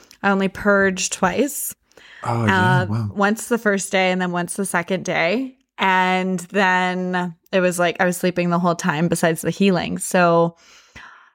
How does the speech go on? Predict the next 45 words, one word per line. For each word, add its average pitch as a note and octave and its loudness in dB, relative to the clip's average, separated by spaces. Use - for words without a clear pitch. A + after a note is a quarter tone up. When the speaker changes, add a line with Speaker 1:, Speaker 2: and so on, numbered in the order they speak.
Speaker 1:
I, F#3 2
I, F#3 -4
it G3+ 2
was G3+ 2
a G3+ 4
lesson A3+ 2
of F3+ 0
you F#3 2
thought F#3+ 0
you F#3 0
were F#3 4
ready, F#3+ 0
but F#3 2
I'm F3+ 0
gonna F3 0
show F3+ 0
you E3+ 0
that E3+ -4
you're E3+ -2
not. A#3+ 0
So - -2
she - -2
kinda F3+ 0
kicked G3 -2
my E3 -2
ass, F#3+ -2
as E3 -10
she - -10
does. D4+ 0
But G#3 2
then G3 2
the F#3+ 0
second G#3+ -2
ceremony, F3 2
I A#3 2
got G3+ 4
this G3+ 2
huge G#3+ 4
message F3 2
because F#3 4
at E3+ 2
first F3 0
I E3+ -2
was E3 -4
like, E3+ -6